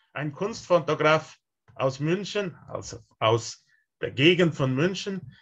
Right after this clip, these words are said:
Der war bei uns, äh, im Jahr zweitausendsechzehn und er hat da eine Ausstellung zu bäuerlicher Landwirtschaft Brasilien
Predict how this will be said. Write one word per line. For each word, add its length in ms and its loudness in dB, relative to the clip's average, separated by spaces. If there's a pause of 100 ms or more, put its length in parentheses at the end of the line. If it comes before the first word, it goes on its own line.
(120)
Der 140 4
war 240 6
bei 240 6
uns, 640 -2
äh, 540 2
im 260 -2
Jahr 380 4
zweitausendsechzehn 3000 -4
und 160 2
er 200 6
hat 240 2
da 180 6
eine 240 2
Ausstellung 760 -2
zu 460 -4 (800)
bäuerlicher 480 4
Landwirtschaft 600 0
Brasilien 640 -2